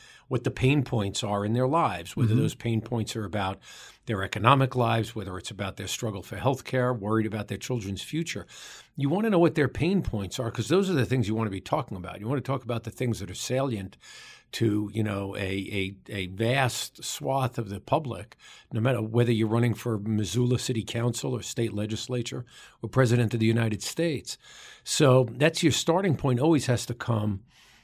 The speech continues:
Speaker 1: you know, from a candidate. They've gotta be grounded. They've gotta know what they wanna do.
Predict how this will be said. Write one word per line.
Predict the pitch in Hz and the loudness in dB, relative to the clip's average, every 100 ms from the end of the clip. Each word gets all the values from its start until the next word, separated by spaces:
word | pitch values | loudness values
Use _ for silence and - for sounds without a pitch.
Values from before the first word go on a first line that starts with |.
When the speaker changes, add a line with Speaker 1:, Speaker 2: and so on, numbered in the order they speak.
| _ - | _ -8
Speaker 1:
you | 147 | 2
know, | 117 107 104 | 4 4 0
from | - - 113 | -4 0 0
a | 98 | 0
candidate. | - 123 139 120 90 101 131 _ - - - | -2 0 2 0 -2 -4 -6 _ -20 -18 0
They've | 110 147 | 6 6
gotta | 131 131 120 | 6 2 4
be | 110 | 0
grounded. | 104 110 104 98 | 0 0 0 -2
They've | 120 147 | -2 -2
gotta | 185 156 | -2 0
know | 110 113 | 2 2
what | 104 113 | 0 0
they | 110 | 0
wanna | 95 92 123 160 | -2 0 0 2
do. | 101 85 78 90 | 0 -2 -6 -12